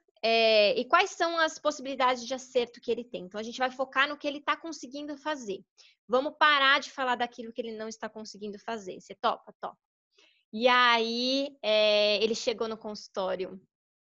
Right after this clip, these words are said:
uma, um dia, e aí ele, a mãe já tinha me mandado mensagem que ele tinha pego a lancheira, tinha pego tudo e tal. E aí eu falei assim pra ele,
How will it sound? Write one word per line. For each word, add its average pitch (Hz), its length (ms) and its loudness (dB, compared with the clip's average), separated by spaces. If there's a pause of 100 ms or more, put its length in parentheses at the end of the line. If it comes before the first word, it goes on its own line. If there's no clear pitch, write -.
(300)
uma, 190 580 -10
um 202 160 -8
dia, 214 480 -2 (100)
e 196 160 -6
aí 196 800 0
ele, 202 920 -2 (300)
a 214 80 -2
mãe 214 160 0
já 220 100 -4
tinha 214 220 -4
me 208 100 -6
mandado 196 400 -4
mensagem 214 840 -2
que - 200 -12
ele 220 400 0 (360)
tinha 226 340 -4
pego 208 260 -2
a 202 40 4
lancheira, 220 460 -6
tinha 214 140 -14
pego 220 260 -8
tudo 220 380 -16
e - 80 -20
tal. 202 260 -10 (440)
E 208 120 -6
aí 202 340 0
eu 202 80 -2
falei 202 380 -4
assim 196 920 -10 (180)
pra 202 320 -4
ele, 180 560 -8